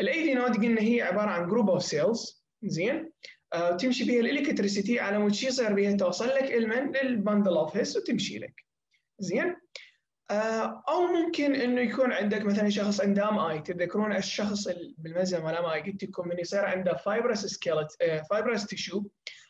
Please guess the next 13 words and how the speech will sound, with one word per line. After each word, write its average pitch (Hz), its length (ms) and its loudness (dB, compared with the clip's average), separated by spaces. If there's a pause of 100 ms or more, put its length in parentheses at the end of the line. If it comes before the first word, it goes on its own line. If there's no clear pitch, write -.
(120)
هذا 262 260 0
التيشو 214 420 0
ما 214 100 6
يمشي 269 340 2
به 190 100 4
الالكتريسيتي، 165 840 -4 (480)
فتضطر 196 640 -2
الالكتريسيتي، 208 840 0
يعني 170 180 0
على 175 160 0
سبيل 196 340 0
المثال 170 600 0 (580)
اذا 160 220 0